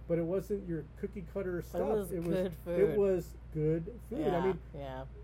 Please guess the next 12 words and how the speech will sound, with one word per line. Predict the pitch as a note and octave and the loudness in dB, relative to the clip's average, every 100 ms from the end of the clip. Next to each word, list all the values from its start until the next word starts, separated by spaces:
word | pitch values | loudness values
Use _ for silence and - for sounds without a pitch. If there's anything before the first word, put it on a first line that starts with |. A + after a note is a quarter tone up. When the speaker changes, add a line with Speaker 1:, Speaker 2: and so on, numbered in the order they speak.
| - - - D#3+ | -14 -14 -8 -4
Speaker 1:
the | |
last | F3+ B3+ - | -2 -2 -4
time | C4+ B3 | -4 0
I | A3+ | 0
ate | A3 F#3+ | 2 0
a | |
steak | - G#3+ A3 - | 2 2 2 0
and | E3+ D#3+ | -4 0
went, | E3+ E3 - E3 | -2 -4 -6 -2
"Oh | F#3+ E3 | 0 0
my | A#2+ A2 | -4 -8
God." | B2+ D#3 | -8 -8